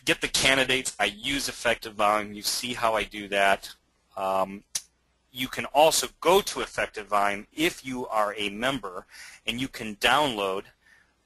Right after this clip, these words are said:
uh, a list of good E V stocks and then pull them into H G S I. And when you put it all together, I think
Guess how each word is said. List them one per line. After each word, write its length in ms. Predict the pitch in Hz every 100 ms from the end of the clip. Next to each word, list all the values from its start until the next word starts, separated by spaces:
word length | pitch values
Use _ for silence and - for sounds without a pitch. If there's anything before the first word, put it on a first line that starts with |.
| -
uh, 400 | 92 90 90 90 -
a 100 | 113
list 400 | 104 117 135 -
of 260 | 123 107 - _
good 320 | - 123 123 -
E 220 | 123 107
V 180 | 104 104
stocks 480 | - - 160 123 -
and 180 | 160 147
then 180 | 139
pull 320 | 127 - 175 151
them 260 | 139 127 123
into 720 | 143 160 156 - 110 101 107 _ - - _ _
H 300 | - 123 -
G 180 | - 120
S 180 | 104 -
I. 380 | 143 92 101 160 _ - - _ _ _ -
And 440 | 113 117 113 113 - _ _ _ _ _ _ _ -
when 160 | 147
you 80 | 143
put 180 | - 190
it 80 | 160
all 140 | 143
together, 580 | 139 123 131 120 104 101
I 120 | 110
think 480 | 107 - 127 - _